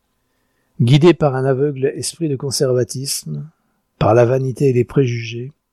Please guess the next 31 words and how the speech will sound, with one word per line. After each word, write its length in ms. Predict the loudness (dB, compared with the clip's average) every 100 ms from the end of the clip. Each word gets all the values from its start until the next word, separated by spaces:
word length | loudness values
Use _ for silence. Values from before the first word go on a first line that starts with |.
| _ _ _
elles 200 | 0 2
veillent 220 | 4 4 2
toujours, 600 | -4 -4 -4 -6 -10 -16 -4
prêtes 280 | -2 0
à 80 | 2
étouffer 380 | 0 -2 -6 -8
toute 260 | -4 -4 0
vérité, 600 | 2 2 0 -6 -12 -14 _ _ _ _
qui, 80 | -8
se 160 | -2 2
réveillant 500 | 2 2 -2 -6 -2
de 160 | -2
son 280 | -2 -4 -2
long 160 | 0 0
sommeil 420 | -2 -2 -2 -4
séculaire, 640 | -6 -8 -8 -6 -4 -4
frappe 320 | -6 -8 -6
à 40 | -8
la 120 | -10
porte. 600 | -14 -20 -20 _ _ _ _ _ _ _ _ -4
Et 80 | -2
cela 280 | 2 2
est 120 | 2 0
ainsi 260 | -2 -4
depuis 260 | -6 -6 -2
que 120 | 2
l'homme 260 | 2 2 0
est 60 |
devenu 400 | -2 -2 -2 -4
un 120 | -4
animal. 540 | -4 -4 -6 -8 -14